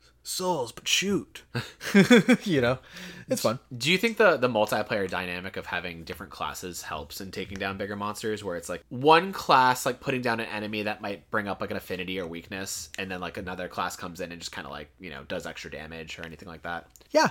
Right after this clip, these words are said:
Speaker 1: I think so. I think it, um, when I was playing with Rem, he was Devastator. He was definitely able to, like, kind of mix it up with the enemies, like, up in their face, and he would draw aggro and shit. And I'm just
Speaker 2: Mm-hmm.
Speaker 1: like, "Yep, this feels familiar to
Speaker 2: Okay.
Speaker 1: other games where that's a thing,"
Speaker 2: Yeah,
Speaker 1: you know?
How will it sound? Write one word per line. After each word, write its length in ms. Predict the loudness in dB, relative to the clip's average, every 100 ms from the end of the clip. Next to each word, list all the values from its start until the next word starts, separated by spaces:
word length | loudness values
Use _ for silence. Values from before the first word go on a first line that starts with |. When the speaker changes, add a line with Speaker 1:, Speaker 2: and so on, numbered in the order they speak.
| 0
Speaker 1:
I 80 | 0
think 180 | 2 4
so. 160 | 6 6
I 60 | 4
think 160 | 2
it, 280 | 0 -2 -2
um, 220 | 2 2
when 80 | 2
I 20 |
was 80 | 2
playing 180 | 4 4
with 140 | 2 4
Rem, 220 | 4 4
he 100 | -2
was 100 | -2
Devastator. 540 | -4 -6 -4 -4 -4
He 120 | -6 -8
was 140 | -10
definitely 440 | -8 -8 -4 -4
able 180 | -4 -4
to, 100 | -4
like, 340 | -2 -2 -4 -10 -14 -20 -20 -2
kind 240 | 0 2
of 140 | 2 0
mix 240 | -2 0
it 40 | 0
up 120 | 0
with 80 | -2
the 100 | -2
enemies, 320 | -2 -2 -2
like, 200 | -4 -6
up 140 | -12
in 60 | -8
their 200 | -6 -6
face, 360 | -4 -4 -2 -4
and 80 |
he 80 | -6
would 100 | -8
draw 260 | -2 0 0
aggro 500 | 0 -4 -2 -2 -2
and 120 | -4
shit. 240 | -4 -4 -6
And 100 | -6
I'm 60 |
just 100 | -6
Speaker 2:
Mm-hmm. 60 | -6
Speaker 1:
like, 140 | 4
"Yep, 260 | 4 4 2
this 180 | 0 2
feels 280 | 4 4 4
familiar 460 | 6 8 10 8
to 100 | 8
Speaker 2:
Okay. 120 | 8 10
Speaker 1:
other 180 | 6
games 340 | 6 4 4 4
where 120 | 6
that's 300 | 8 6 4
a 60 | 2
thing," 380 | 4 4 4 6
Speaker 2:
Yeah, 160 | 8
Speaker 1:
you 40 | 6
know? 140 | 2